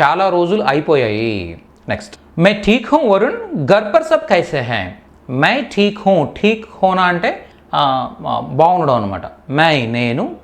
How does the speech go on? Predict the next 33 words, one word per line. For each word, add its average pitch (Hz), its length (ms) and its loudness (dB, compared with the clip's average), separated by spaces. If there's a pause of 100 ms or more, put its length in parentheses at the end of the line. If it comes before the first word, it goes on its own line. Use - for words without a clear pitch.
(120)
ఠీక్ 202 340 2
హూ, 185 200 4
బాగున్నాను। 117 840 0 (520)
ఘర్ 165 300 2 (140)
పర్ 254 200 4
సబ్ 226 280 0 (100)
కైసే 165 380 2
హై, 120 400 -2
ఇంటి 139 240 -2
దగ్గర 175 220 4
అందరూ 160 320 -2 (380)
ఎలా 143 200 2
ఉన్నారు, 135 280 0
ఇంట్లో 123 280 -2
అందరూ 127 160 -2
ఎలా 104 140 0
ఉన్నారు? 90 640 -6 (160)
సబ్ 302 340 -2
ఠీక్ 226 220 0
హై। 120 260 0 (420)
అంకుల్ 208 320 2
ఔర్ 247 140 2
ఆంటీ 196 380 0
జీ 220 120 -2
కైసే 151 420 0
హై? 98 340 -4 (360)
సబ్, 160 280 0 (180)
అందరూ, 135 440 2
ఠీక్ 185 460 0
హై, 175 120 4
బాగున్నారు। 127 800 0 (400)
అంకుల్ 202 560 2
ఔర్ 208 180 2